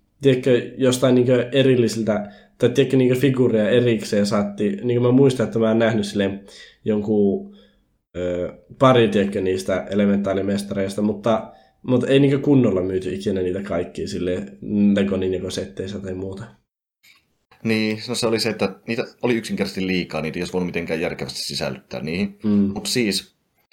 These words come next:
Speaker 2: elementalimestareista, niin niinku siinä elementaalitunnauksen aallossahan oli kaksi niistä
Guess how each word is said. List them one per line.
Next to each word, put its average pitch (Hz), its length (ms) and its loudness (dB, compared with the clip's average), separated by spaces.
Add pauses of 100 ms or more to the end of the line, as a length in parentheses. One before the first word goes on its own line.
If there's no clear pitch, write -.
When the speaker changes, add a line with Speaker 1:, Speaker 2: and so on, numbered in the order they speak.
(200)
Speaker 2:
elementalimestareista, 101 960 -2 (440)
niin 110 100 -4
niinku 117 160 -4
siinä 120 200 -2
elementaalitunnauksen 107 800 0
aallossahan 95 380 -2
oli 82 120 -4
kaksi 85 340 -6
niistä 67 300 -6